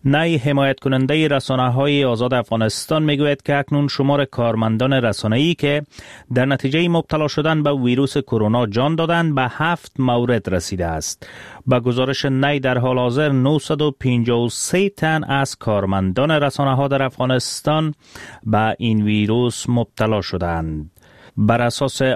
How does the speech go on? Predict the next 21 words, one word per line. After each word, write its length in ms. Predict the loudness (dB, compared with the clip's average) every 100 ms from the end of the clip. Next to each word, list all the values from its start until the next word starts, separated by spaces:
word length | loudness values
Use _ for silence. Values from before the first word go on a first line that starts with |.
| 0
آمار 500 | 0 2 2 2 0
وزارت 400 | 0 -2 0 -2
صحت 360 | 0 0 0
افغانستان، 720 | -2 0 0 0 -2 -2 -2
شمار 580 | -2 -2 0 2 0 0
مجموعی 760 | 0 0 0 0 0 2 2 2
مبتلایان 840 | 2 0 -2 -2 0 0 0 0
در 140 | 0 0
افغانستان 920 | 0 0 0 0 -2 -6 -2 0 2
به 120 | 0
ویروس 460 | 2 2 2 0 -2
کرونا 640 | -4 0 2 2 2 0
از 420 | 0 0 0 0
مرز 540 | 2 2 2 0 -2 0
سی 280 | 0 0
و 120 | 0 0
چهار 340 | 0 0 2
هزار 240 | 0 0
تن 280 | -2 -2 -2
گذشته 460 | 0 0 0 -2 -4
است. 540 | -4 -4 -8 -10 -18